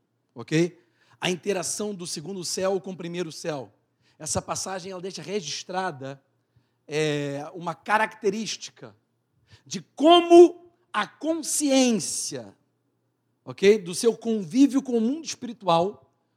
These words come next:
pode trazer uma tranquilidade quando você estiver passando por um momento difícil. Olha só. E o moço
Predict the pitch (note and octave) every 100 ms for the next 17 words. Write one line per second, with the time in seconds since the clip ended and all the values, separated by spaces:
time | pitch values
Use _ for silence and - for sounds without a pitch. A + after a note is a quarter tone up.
0 | _ _ - A#3+ C4+ F#3 B3 A#3 G3 _
1 | _ _ _ _ - C4 G3 C#4 B3+ A#3
2 | D#4+ F4+ F4 - D#4 C4 A3+ G3 D#3 B2+
3 | F3+ F3+ _ _ _ _ _ - C4+ B3
4 | C4 C#4+ A#3 B3+ B3+ A#3+ C4+ C4 B3+ B3
5 | A#3+ B3 A3 - G#3+ C#3+ - - _ _
6 | _ _ _ - G#3 E3 D#3+ G#2+ _ _
7 | _ _ _ _ _ _ _ _ - F4+
8 | D#4 C4+ C#4 A3+ - - -